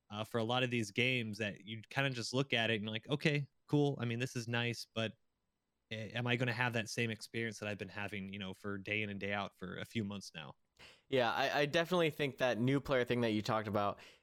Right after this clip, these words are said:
Speaker 2: it's a very interesting problem that I think a lot of these games, these, like, niche tactical shooter games have. It's, like, this problem is really tricky because on one hand, you want to introduce new players to these games,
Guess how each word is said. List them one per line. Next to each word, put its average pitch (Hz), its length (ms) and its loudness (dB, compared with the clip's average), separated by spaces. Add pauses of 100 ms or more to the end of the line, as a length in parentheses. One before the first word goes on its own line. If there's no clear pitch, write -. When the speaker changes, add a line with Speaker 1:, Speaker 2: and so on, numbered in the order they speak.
(100)
Speaker 2:
it's - 360 0
a 156 80 2
very 143 680 4
interesting 139 500 0
problem 123 580 2
that 113 380 2
I 113 120 -2
think 147 400 -2
a 113 40 0
lot 110 360 6
of 123 100 0
these 120 240 2
games, 113 400 2
these, 107 180 0
like, 104 220 2
niche 120 380 2
tactical 117 420 0
shooter 110 400 2 (320)
games 107 240 0
have. 120 240 0
It's, - 320 -4
like, 123 240 2
this 151 160 0
problem 175 320 2
is 120 180 2
really 131 520 4
tricky 104 460 0 (340)
because 135 260 0
on 135 240 2
one 156 240 4
hand, 165 400 4
you 143 220 4
want 139 320 4
to - 120 2
introduce 135 520 2
new 123 160 4
players 120 320 2
to 123 80 0
these 110 180 2
games, 127 380 0